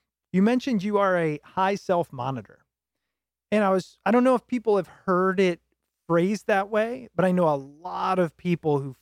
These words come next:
feel that way. So I was curious, define that for us, and how does it show up for you, and what's its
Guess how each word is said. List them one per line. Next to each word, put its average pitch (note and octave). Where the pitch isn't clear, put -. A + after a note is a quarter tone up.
feel G#3+
that A#2
way. G#2
So A3
I -
was G3+
curious, G#3+
define C4+
that G3+
for D#3+
us, C#3
and F3
how -
does E4
it C4
show F3+
up D3
for A3
you, A#3+
and D#3
what's A3
its A3